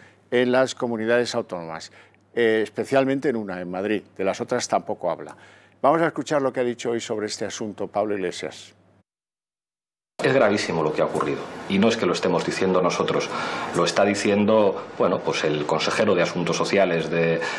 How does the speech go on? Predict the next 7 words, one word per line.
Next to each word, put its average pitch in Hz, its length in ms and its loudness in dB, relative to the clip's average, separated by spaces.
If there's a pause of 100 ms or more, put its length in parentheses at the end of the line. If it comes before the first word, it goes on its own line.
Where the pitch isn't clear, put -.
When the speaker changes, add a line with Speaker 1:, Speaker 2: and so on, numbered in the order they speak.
Speaker 2:
de 80 80 2
la 82 80 4
señora 82 340 4
Ayuso, 110 540 2
que 82 140 0
declaró 85 580 4 (160)
literalmente 113 1000 2